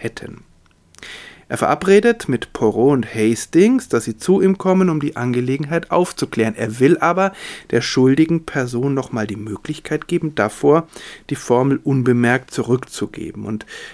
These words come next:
äh, was er sich da ausdenkt, ist auch irgendwie skurril. Also er schließt letztlich alle, äh, sich eingeschlossen, äh, in, in einem Raum ein, lässt das Licht löschen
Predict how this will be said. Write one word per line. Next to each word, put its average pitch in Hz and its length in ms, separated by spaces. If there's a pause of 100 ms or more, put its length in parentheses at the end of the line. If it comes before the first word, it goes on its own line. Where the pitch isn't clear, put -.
(200)
äh, 90 140
was 120 280
er 120 60
sich - 200
da - 140
ausdenkt, 127 640
ist - 180
auch 117 200
irgendwie 131 400
skurril. 107 600
Also - 240
er - 180 (380)
schließt 131 640 (1200)
letztlich - 640
alle, 156 440
äh, 113 180
sich 113 280
eingeschlossen, 160 1080 (460)
äh, 131 140
in, - 120
in 127 180
einem 107 300
Raum 113 500
ein, 180 220
lässt 135 200
das - 160
Licht 120 540
löschen 185 520